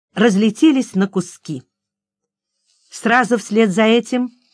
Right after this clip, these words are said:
мельницу похитил морской царь Мизингер и погрузил на свой корабль вместе с великаншами, хотя не совсем понятно, как ему это удалось.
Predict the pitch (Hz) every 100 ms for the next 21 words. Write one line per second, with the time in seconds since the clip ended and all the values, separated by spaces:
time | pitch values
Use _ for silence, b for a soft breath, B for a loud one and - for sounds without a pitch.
0 | _ _ _ _ - 226 254 269 262 262
1 | 233 220 196 233 240 233 202 190 180 -
2 | 214 190 - 226 240 - _ _ _ _
3 | - 214 247 185 302 247 175 156 120 _
4 | _ _ _ _ _ - 247 226 202 190
5 | 196 330 349 294 262 220 254 - 240 233
6 | 233 226 220 _ _ _ 156 202 285 -
7 | 262 - 196 190 185 156 143 - 117 120
8 | - _ _ - 175 180 175 175 170 175
9 | - 196 190 165 165 170 170 196 202 -
10 | 311 - 170 170 160 165 170 175 196 104
11 | - -